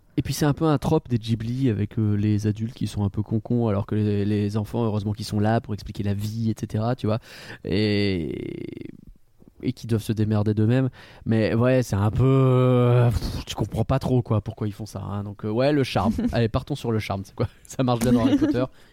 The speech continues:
Speaker 1: y a pas de raison que ça marche pas là. Euh, et du coup, ouais, Chihiro, bah, elle, elle, euh, elle vit un peu tout ça. Je la trouve pas mal. En vrai, je trouve vraiment pas mal la façon dont elle est construite par la suite, parce que autant au début elle me saoule,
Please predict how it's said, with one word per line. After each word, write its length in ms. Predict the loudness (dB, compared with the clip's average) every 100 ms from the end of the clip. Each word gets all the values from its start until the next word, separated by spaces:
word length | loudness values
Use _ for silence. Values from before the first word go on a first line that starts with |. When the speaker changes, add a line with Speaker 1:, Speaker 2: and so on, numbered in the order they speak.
| -6
Speaker 1:
y 40 |
a 20 |
pas 80 | -2
de 40 | 0
raison 180 | 0 -2
que 60 |
ça 80 | -2
marche 160 | -4 -4
pas 80 |
là. 100 | -8 -8 -18 -18 -18 -4
Euh, 1040 | 2 4 4 4 4 2 2 2 2 2 0 -6 -20 -2
et 80 | 0
du 80 | 2
coup, 140 | 4
ouais, 160 | 4 4
Chihiro, 420 | 4 4 4 4
bah, 120 | 4
elle, 240 | 4 4
elle, 140 | 4 2
euh, 520 | 2 0 0 2 2
elle 160 | 0 0
vit 200 | 0 -2
un 80 | -2
peu 120 | -6
tout 120 | -10
ça. 300 | -2 -2 -2 -6 -20 -20 _ -12
Je 100 | -2
la 80 | -2
trouve 240 | 0 -4 -8 -6 0
pas 120 | 2
mal. 400 | 4 2 0 -6 -14 -18 -20 -20 -20 -20 -6
En 100 | -2
vrai, 320 | 0 0 0
je 80 | -4
trouve 180 | -8
vraiment 280 | -4 -4 -4
pas 160 | -4 -2
mal 220 | -2 -2
la 80 | -4
façon 320 | -6 -8 -8
dont 120 | -10 -10
elle 140 | -10
est 40 | -12
construite 360 | -14 -16 -16 -12
par 160 | -10
la 80 | -10
suite, 220 | -12 -16
parce 120 | -16
que 80 | -16 -10
autant 260 | -6 -2
au 80 | 0
début 240 | -2 -2 -2
elle 80 |
me 100 | -2
saoule, 260 | -6 -6